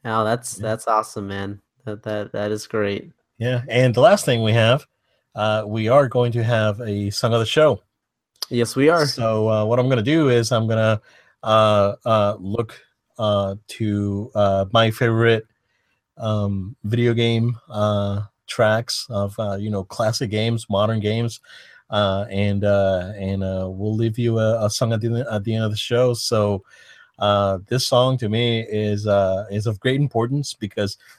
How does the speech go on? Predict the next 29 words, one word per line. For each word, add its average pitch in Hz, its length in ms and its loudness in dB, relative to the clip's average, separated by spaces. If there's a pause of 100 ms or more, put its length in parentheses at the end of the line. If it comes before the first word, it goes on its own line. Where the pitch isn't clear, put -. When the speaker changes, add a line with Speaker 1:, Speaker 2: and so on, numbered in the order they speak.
Speaker 2:
not 113 200 4
only 139 300 2
is 110 140 -2
really, 117 280 0
really 110 240 -2
good, 107 280 0 (540)
uh, 101 360 2
but, 104 420 2
uh, 101 380 0
it 104 80 -2
was 107 220 -2
really 110 300 -2
technically 110 540 -4
im-, 101 100 -4 (440)
impressive, 98 760 -4 (360)
uh, 92 260 -2
when, 98 260 -4
uh, 95 160 -2
this 101 240 -4
thing, 101 320 -4
song 107 240 -4
came 98 220 -4
out. 98 300 2
Uh, 95 280 -4
this 104 160 -4
is - 140 -14
from 101 280 -4
nineteen 113 380 -2
ninety-two, 107 800 -2